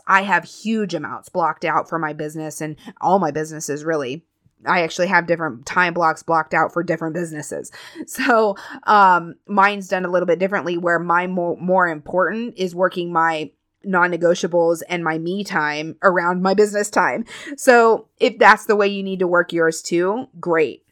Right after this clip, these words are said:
But make sure that you're using those time blocks appropriately and then being realistic about the time needed for those. If you work your business or if you're wanting to work your business more,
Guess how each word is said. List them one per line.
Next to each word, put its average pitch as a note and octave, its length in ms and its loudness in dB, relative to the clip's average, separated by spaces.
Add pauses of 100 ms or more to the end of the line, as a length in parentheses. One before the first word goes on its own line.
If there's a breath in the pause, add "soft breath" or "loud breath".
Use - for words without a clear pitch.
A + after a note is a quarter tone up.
(220)
But F#3+ 220 2
make A3 260 -2
sure A#3 360 4
that G3 340 4
you're G3 180 0
using G3 520 -4
those F3 200 2
time F3 280 -2
blocks E3 260 -2
appropriately G3+ 640 -2
and G#3+ 160 -2
then G#3+ 100 -4
being A3 240 -6
realistic G3 640 -2
about E3 220 0
the E3 80 -8
time E3+ 380 -4
needed D3 320 -8
for C#3+ 160 -6
those. A2 340 -8 (540)
If A#3 180 2
you C4 100 -2
work A#3 200 2
your G#3 100 0
business F3+ 340 -2
or D#3 140 2
if G3 80 -4
you're F#3+ 140 -4
wanting G3 420 -2
to G3+ 100 -6
work F3+ 220 2
your F3 80 -4
business D#3+ 400 -6
more, D3+ 340 -2